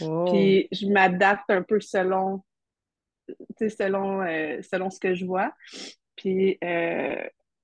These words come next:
Speaker 1: Mais attends,
Speaker 2: mais
Speaker 1: attends,
Speaker 2: tu sais, il y a
Speaker 1: attends,
Speaker 2: quand même
Speaker 1: reviens là-dessus. Qu'est-ce qui, qu'est-ce qui te donne, euh, qu'est-ce qui te donne des
Speaker 2: <laughs>
Speaker 1: indices ? Comment tu,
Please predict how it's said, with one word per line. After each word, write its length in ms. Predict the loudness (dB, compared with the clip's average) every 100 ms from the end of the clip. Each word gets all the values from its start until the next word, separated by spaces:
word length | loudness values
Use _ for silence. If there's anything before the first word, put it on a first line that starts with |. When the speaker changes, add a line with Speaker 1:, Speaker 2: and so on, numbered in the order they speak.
| _ _ -6
Speaker 1:
Mais 60 |
attends, 160 | -2 0
Speaker 2:
mais 60 |
Speaker 1:
attends, 80 | 2
Speaker 2:
tu 60 | 2
sais, 60 |
il 60 | 4
y 40 |
a 20 | 4
Speaker 1:
attends, 100 | 4
Speaker 2:
quand 80 | 2
même 100 | 2
Speaker 1:
reviens 200 | 2 4
là-dessus. 380 | 2 -2 -8 -10 -12
Qu'est-ce 140 | -10 -6
qui, 140 | -4
qu'est-ce 200 | 0 0
qui 100 | 0
te 60 | -2
donne, 320 | 4 4 4
euh, 200 | 2 0 -4 _ _ _ _
qu'est-ce 180 | -2 -2
qui 100 | 0
te 60 |
donne 180 | 4 6
des 220 | 6 4
Speaker 2:
<laughs> 0 |
Speaker 1:
indices ? 460 | 4 2 2 0 0
Comment 260 | 0 0 -2
tu, 380 | -4 -8 -10